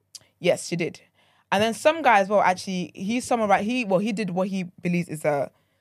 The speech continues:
summary of the situation in terms of, like, all the outrage and stuff, and kinda gives his opinion on what, what all of this is about. He says, "I just checked the comments." This is the comments of, you know,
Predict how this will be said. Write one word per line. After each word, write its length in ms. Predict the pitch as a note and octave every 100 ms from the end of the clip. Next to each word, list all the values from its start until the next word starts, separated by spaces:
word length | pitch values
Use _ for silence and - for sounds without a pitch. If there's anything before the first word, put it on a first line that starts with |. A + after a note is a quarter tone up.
| _
summary 340 | - A#3 G#3+ F#3+
of 80 |
the 80 | E3+
situation 440 | E3+ - D#3+ E3 D#3
in 40 |
terms 180 | F#3 F#3
of, 40 |
like, 100 | E3
all 140 | F#3 F3
the 120 | -
outrage 380 | E3+ D#3 D3 C#3
and 100 | D3
stuff, 280 | - C#3+
and 120 | - D#3+
kinda 220 | E3+ E3
gives 280 | F3 E3 -
his 120 | E3
opinion 340 | D3+ D#3+ D3
on 120 | D3
what, 160 | D#3 - - _ _ _
what 200 | F3 G3+
all 100 | F#3
of 80 | E3+
this 120 | E3
is 80 | D#3+
about. 220 | - - - _ _ _
He 180 | B3+ C4
says, 380 | E3+ C#3 - _ _ _ _ _ _ _ _ -
"I 160 | B3+
just 200 | D4 C#4 -
checked 160 | -
the 60 | F3+
comments." 320 | F#3+ D#3 -
This 100 | G3
is 60 | F3
the 60 |
comments 400 | - F#3 E3 F3+
of, 280 | D#3 D3+ -
you 60 | -
know, 180 | G2